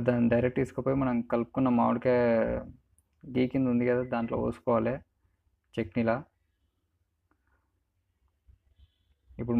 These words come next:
మళ్ళా మొత్తం అంత నూనె అంతా కలిసేటట్టు మళ్ళా కలుపుకోవాలి. ఇంతే ఫ్రెండ్స్, చాలా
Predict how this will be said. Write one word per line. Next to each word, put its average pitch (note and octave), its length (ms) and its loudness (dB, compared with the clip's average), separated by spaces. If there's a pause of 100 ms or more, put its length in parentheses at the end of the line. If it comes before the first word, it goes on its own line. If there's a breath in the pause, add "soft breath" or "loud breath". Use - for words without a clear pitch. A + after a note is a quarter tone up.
మళ్ళా A#2+ 200 4 (100)
మొత్తం B2+ 240 -2 (640)
అంత A#2+ 260 -2
నూనె B2 240 0
అంతా A#2+ 220 -2
కలిసేటట్టు A#2+ 520 -4
మళ్ళా A#2 220 2
కలుపుకోవాలి. A2+ 540 0 (1700)
ఇంతే B2 220 2
ఫ్రెండ్స్, B2+ 320 0
చాలా A#2+ 180 2